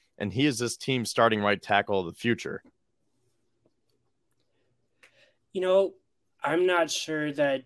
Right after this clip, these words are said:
Speaker 2: Buffalo's in a position where they, uh, you know, can take the time to make sure, or, you know, to see if Spencer Brown can develop, 'cause he's already going to his third season, and we already know, you know, what he's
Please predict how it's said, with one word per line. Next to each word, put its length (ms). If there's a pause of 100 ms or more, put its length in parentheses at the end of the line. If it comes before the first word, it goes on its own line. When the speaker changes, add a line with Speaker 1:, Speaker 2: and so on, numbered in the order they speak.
Speaker 2:
Buffalo's 420
in 140
a 40
position 500
where 160
they, 300 (640)
uh, 140
you 200
know, 240 (120)
can 420
take 240
the 80
time 280
to 120
make 180
sure, 480
or, 140 (260)
you 80
know, 140
to 100
see 240
if 80
Spencer 380
Brown 280
can 300
develop, 460 (580)
'cause 320
he's 200
already 180
going 240
to 140
his 380 (140)
third 400
season, 380
and 240
we 180
already 220
know, 380 (800)
you 80
know, 100
what 280
he's 460